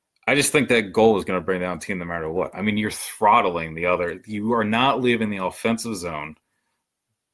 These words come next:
Oilers' bodies are just falling over in front of the net trying to stop chances. Koskinen's flopping all over the place. You're, you're taking shots from three feet within the net, and then you give McDavid no space, and he burns you on a lob pass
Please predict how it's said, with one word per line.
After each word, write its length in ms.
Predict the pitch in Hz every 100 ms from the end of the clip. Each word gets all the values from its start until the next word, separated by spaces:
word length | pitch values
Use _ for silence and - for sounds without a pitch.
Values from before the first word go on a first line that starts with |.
| _ _ - _ 123 101
Oilers' 340 | 123 147 143 113
bodies 360 | 104 101 87
are 60 | 85
just 120 | 80
falling 440 | - 90 92 92 90
over 220 | 85 85
in 60 |
front 200 | - 90
of 80 | 85
the 60 | 82
net 120 | 80
trying 180 | 87 80
to 40 |
stop 300 | - 82 80
chances. 420 | - 90 82 82
Koskinen's 580 | - 98 101 - 92 85
flopping 420 | - 95 85 85
all 120 | 80 82
over 160 | 80
the 80 | 76
place. 380 | - 80 78 -
You're, 160 | 82 - - - -
you're 220 | 135 113 - _ -
taking 260 | 156 135
shots 300 | 113 107 101
from 120 | - 90
three 200 | 110 98
feet 180 | 104
within 220 | 92 95 82
the 80 |
net, 260 | 87 95 -
and 160 | 98 107
then 280 | 101 95 - _ _ -
you 100 | 107
give 140 | 120
McDavid 420 | 107 110 107 92
no 160 | 95 95
space, 400 | - 101 90 -
and 80 | 87
he 80 | 80
burns 360 | 95 92 87
you 160 | 85 80
on 80 | 80
a 60 |
lob 380 | 80 80 80 76
pass 460 | 76 73 - -